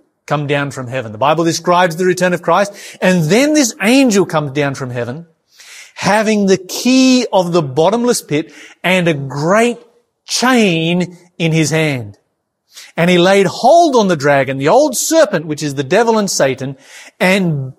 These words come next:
bound him for a thousand years, and threw him into the bottomless pit, and shut him up, and set a seal on him, that he would deceive the nations no more until the thousand years should be fulfilled.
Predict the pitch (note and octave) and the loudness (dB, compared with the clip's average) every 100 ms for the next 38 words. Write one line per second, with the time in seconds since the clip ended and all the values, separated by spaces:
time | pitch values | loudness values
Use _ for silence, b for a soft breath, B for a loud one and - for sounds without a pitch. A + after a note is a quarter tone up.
0 | _ _ G#3+ B3+ C#4 B3+ A3 D3+ C#3 C3 | _ _ 0 4 4 4 2 -2 -6 -6
1 | C3 F3 F3+ - _ _ _ _ _ - | -4 -6 -8 -16 _ _ _ _ _ 0
2 | F#3+ D#3+ A#2 - - - A#3 B3 B3+ A3+ | 2 2 0 -10 -20 -4 2 4 4 2
3 | G#3+ G3+ F3 F3+ D#3+ A#2+ G2 G#2 - - | 0 0 0 2 0 -2 -10 -12 -10 -10
4 | - - _ _ _ _ _ B B B | -12 -18 _ _ _ _ _ B B B
5 | D#3 - - E4 D#4+ C4 A3 F#3 E3 D#3+ | -4 -4 0 2 4 2 2 0 2 2
6 | D3+ C#3+ - C#3 C#3 B2+ - - D4+ C4 | 0 -4 -6 -6 -6 -10 -8 -2 2 2
7 | A3 C#3 - C#3 F3+ D#3 - - E4+ D#4+ | 0 -2 -6 -4 0 0 -2 -2 2 4
8 | A#3 E3 C#3 G#2 _ B B B B D#3+ | 4 0 -4 -12 _ B B B B 0
9 | D3+ F#3 F3+ D#3 D3+ - F#3 D3+ D#3 E3 | 2 2 2 0 0 2 2 2 0 0
10 | E3 D#3 C3+ D3 F#3+ D#4 D#4+ A#3+ C3 A2+ | 0 -4 -4 -2 2 2 2 2 0 -4
11 | b b b C#3+ C#3 D3+ B2+ C#3 C3+ B2+ | b b b -10 -4 -2 -2 0 0 -2
12 | B2+ B2+ A#2+ B2 A#2+ A2+ A#2+ - C3 C3 | -6 -8 -8 -8 -8 -8 -10 -6 -4 -4